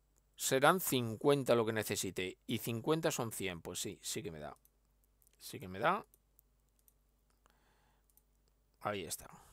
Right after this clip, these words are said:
Y ya tenemos dos barreras de escudos. Ahora todo el mundo... Eh, ¿qué pasa? No, no he dado al pause. A ver, ¿este por qué no se cura?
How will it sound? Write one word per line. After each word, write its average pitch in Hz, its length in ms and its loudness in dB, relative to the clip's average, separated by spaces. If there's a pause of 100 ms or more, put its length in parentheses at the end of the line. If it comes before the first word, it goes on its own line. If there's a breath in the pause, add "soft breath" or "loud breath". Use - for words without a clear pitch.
(420 soft breath)
Y 135 140 4
ya 160 200 10
tenemos 147 600 2
dos 196 300 8
barreras 147 460 8
de 127 100 4
escudos. 165 460 2
Ahora 120 140 4
todo 117 120 -2
el 113 60 -2
mundo... 110 440 -2 (1080 soft breath)
Eh, 107 380 2 (840)
¿qué 104 120 -10
pasa? - 300 -8 (1500)
No, 110 340 -10
no 110 80 -10
he - 20 -10
dado 95 280 -4
al 95 100 -8
pause. - 380 -6 (240)
A 107 80 -8
ver, 101 220 -8 (320)
¿este 185 320 -2
por 135 140 -4
qué 120 80 -2
no 131 100 0
se 123 140 -6
cura? 98 300 -6